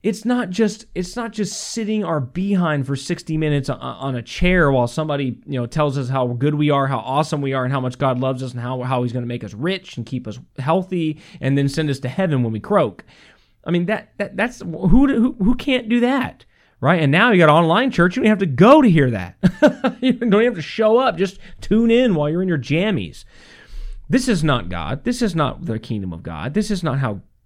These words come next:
God operates. And if you're in that kind of environment, hey, reach out to us. We will be,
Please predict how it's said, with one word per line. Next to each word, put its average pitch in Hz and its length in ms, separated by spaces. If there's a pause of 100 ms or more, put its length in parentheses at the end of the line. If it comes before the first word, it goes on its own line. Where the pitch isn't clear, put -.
(140)
God 113 320
operates. 90 800 (720)
And 147 120
if 139 100
you're 180 100
in 196 100
that 208 120
kind 208 160
of 185 80
environment, 190 580 (340)
hey, 214 180
reach 170 260
out 202 220
to - 120
us. 107 80
We 143 140
will 175 160
be, 139 320